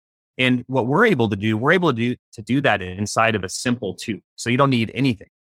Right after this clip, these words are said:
really, except, uh, a centrifuge tube that people already have in the lab. And the way that is possible is instead of using, say, something like magnetic particles, we still use tiny particles, but they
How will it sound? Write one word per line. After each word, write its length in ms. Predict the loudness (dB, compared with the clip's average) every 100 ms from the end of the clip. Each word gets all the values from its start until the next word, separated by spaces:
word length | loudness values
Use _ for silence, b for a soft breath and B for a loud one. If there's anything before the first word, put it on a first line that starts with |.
| _ -2
really, 280 | -2 -2
except, 380 | -10 -2 -2 -2 -6
uh, 280 | -4 -2 -4
a 60 | -6
centrifuge 460 | -2 -4 -2 -8
tube 180 | -4 -2
that 140 | -2 -4
people 200 | -6 -2
already 240 | -2 -4 -6
have 140 | -8
in 60 | -8
the 100 | -6
lab. 260 | -4 -4 -8 _ -6
And 180 | -2 0
the 60 |
way 220 | 2 2
that 260 | 4 2 0
is 120 | -14
possible 720 | _ -2 0 -2 -6 -6 -8 _ _ _ _ -6
is 120 | -4
instead 260 | -2 2 2
of 140 | 2
using, 360 | 0 0 -2 0
say, 180 | -2
something 300 | -2 -2 0
like 180 | -2 -2
magnetic 400 | -6 -2 -2 -2
particles, 540 | -4 -4 -6 -8 -8 -6
we 140 | -4
still 240 | -2 0 0
use 220 | 0 -2
tiny 260 | -2 -2 0
particles, 480 | -2 -2 -4 -6
but 160 | -4
they 80 | -6